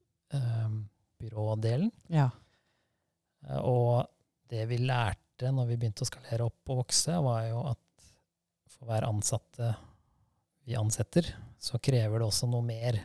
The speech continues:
Speaker 1: av oss
Speaker 2: Mm.
Speaker 1: enn å bare delegere oppgaver. <laughs>
Speaker 2: Ja, det er litt som i ledelse. <laughs>
Speaker 1: Ja.
Speaker 2: Ja.
Speaker 1: Eh, som har gjort at det har vært, det har vært noen, eh, ganske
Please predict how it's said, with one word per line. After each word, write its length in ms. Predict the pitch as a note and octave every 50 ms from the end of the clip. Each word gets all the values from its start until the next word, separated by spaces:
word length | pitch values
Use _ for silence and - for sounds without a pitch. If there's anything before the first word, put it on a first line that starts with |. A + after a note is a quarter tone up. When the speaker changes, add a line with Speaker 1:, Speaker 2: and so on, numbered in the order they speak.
| - - C#4
Speaker 1:
av 280 | D#3 A#2 A2+ A#2 A2
oss 140 | G#2+ - - - - - - - - _ _ _ -
Speaker 2:
Mm. 320 | - F3 E3 C#3 B2 C3+ C#3 - _ -
Speaker 1:
enn 180 | - B2+ A2+ A2+
å 60 | A2+ A2+
bare 300 | A2+ G#2+ G#2 G#2 G#2 G#2+
delegere 400 | G#2+ A2 A2+ A2 A2+ A2 G#2+ A2
oppgaver. 400 | A2+ - - - A2+ G#2+ G2+ D3+
<laughs> 240 | - - - - -
Speaker 2:
Ja, 140 | - - A3+
det 80 | B3+ B3+
er 220 | - - F3 A3+ C4+
litt 140 | G#4 G4 -
som 100 | B3+ A#3
i 80 | C4
ledelse. 540 | C#4 B3 F3+ F3+ E3+ G3+ - - - - G4+ - - -
<laughs> 100 | - -
Speaker 1:
Ja. 160 | - C#3 B2 C3 - - - A3+ - - - A3 - - - - - D4+ D4 C#4 C#4 -
Speaker 2:
Ja. 220 | - - F3 E3 F#3+ C4+ F4 - - - - - - -
Speaker 1:
Eh, 180 | - D#3+ C3+ C3
som 220 | B2 G#2 C3 B2+ B2+ B2+
har 180 | C3 B2+ B2
gjort 180 | A#2+ A#2 - -
at 80 | B2+ A#2
det 80 | C3
har 60 | B2 A#2+
vært, 200 | B2 - - _
det 100 | - C#3
har 80 | B2 B2
vært 160 | B2 B2+ -
noen, 300 | C#3+ C3 A#2 A2+ A#2 A#2 A#2+ B2
eh, 160 | A#2+ B2 B2+
ganske 320 | B2+ B2+ B2 G2+ - -